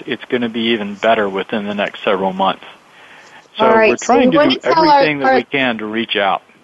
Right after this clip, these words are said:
Speaker 2: So, for our listeners, if you are struggling with fibromyalgia, chronic fatigue, or Lyme disease,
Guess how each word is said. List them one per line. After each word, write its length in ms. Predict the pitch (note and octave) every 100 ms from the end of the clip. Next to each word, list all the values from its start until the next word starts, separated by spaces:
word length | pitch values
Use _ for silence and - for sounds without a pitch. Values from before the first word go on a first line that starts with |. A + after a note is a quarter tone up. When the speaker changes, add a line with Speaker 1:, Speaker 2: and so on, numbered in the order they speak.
| _ _ _ _
Speaker 2:
So, 640 | - C4+ B3 G3+ E3 D3 - _ -
for 180 | A#3+
our 160 | C#4 E4+
listeners, 720 | D#4+ - G#3+ F#3 C3 - - _ _ _ -
if 200 | G3+ -
you 240 | C4+ E4+
are 140 | D#4+
struggling 800 | D4+ - C#4 B3+ G3+ E3+ D3 - - -
with 340 | G#3+ F#3 D#3 - _ -
fibromyalgia, 960 | G3 G#3 C4+ E4 D#4 B3+ B3+ C4 C4
chronic 380 | - A3 G#3+ B3
fatigue, 560 | - - - B3 A#3+ A3+ G#3+
or 80 |
Lyme 280 | G#3+ G3+ F#3+
disease, 580 | F3+ E3 F3 D3 C3+ -